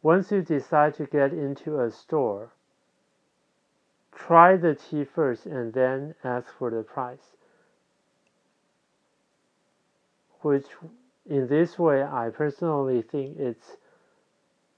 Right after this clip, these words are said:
more objective, because once you know the price, you will have certain expectation, or, uh, you will be influenced by it, in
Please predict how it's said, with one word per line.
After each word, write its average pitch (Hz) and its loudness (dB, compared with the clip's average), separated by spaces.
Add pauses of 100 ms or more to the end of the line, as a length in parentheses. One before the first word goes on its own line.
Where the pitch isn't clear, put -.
(420)
more 147 6
objective, 143 -2 (1040)
because 131 -2
once 160 0
you 147 -2
know 139 0
the 139 -2
price, 117 -4
you 123 -2
will 120 -2
have 110 -8
certain 127 -8 (400)
expectation, 131 -6 (480)
or, 117 0 (920)
uh, 120 -6 (120)
you 135 -2
will 139 2
be 139 -2
influenced 143 -2
by 120 0
it, 120 -4 (420)
in 120 -8